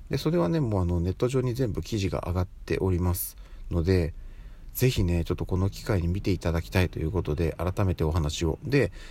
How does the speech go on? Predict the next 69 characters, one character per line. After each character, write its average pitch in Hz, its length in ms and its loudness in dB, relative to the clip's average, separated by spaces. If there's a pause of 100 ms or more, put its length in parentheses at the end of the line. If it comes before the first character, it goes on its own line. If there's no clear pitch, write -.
(220)
こ 143 100 0
の 160 200 2
音 151 140 2
声 170 260 0
配 180 220 0
信 95 240 -2
の 82 80 0
概 95 260 2
要 110 160 2
欄 80 180 0
と - 180 -2
い 135 100 2
う 107 80 2
か、 85 300 0
毎 120 300 0
回 202 220 -2
で 92 80 0
す 82 100 -10
ね、 104 240 -6
毎 135 280 -2
回、 170 500 -2 (420)
音 127 100 -2
声 143 100 0
配 151 80 4
信 139 100 -2
の 85 80 2
概 95 260 2
要 107 100 2
の 110 100 0
と 110 140 -4
こ 104 100 2
に 80 140 0
は、 82 280 0 (400)
あ - 80 -8
の、 - 60 -6 (420)
二 98 100 2
千 104 200 0
二 87 140 2
十 101 180 4
年 80 240 0
に、 - 160 -6 (460)
え - 140 -8
ー、 - 60 -12
作 - 120 -6
っ - 40 -4
た、 - 220 -6 (300)
え 80 80 -8
ー、 - 20 -6
作 95 260 -2
品 90 180 0
で 113 100 4
す - 80 -2
っ - 20 -16
て - 140 -4
い - 20 4
う 80 40 0
こ 85 120 0
と 80 140 -2
で、 82 240 2 (280)
リ 113 120 0
ン 123 80 -4
ク 131 100 0
を 120 60 4
貼 - 160 -8
っ - 20 -10 (220)
て 117 240 -2
い 104 80 -2
ま 104 100 2
す - 260 -6